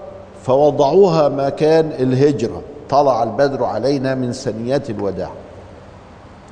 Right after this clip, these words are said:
فالنبي صلى الله عليه وسلم كانت له،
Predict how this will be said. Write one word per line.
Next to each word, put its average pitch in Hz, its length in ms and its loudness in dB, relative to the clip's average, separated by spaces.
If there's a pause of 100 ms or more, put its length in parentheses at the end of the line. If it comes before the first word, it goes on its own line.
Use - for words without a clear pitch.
(2500)
فالنبي 170 580 2
صلى 151 300 -4
الله 151 260 4
عليه 151 220 2
وسلم 135 560 -2
كانت 139 360 0
له، 135 320 4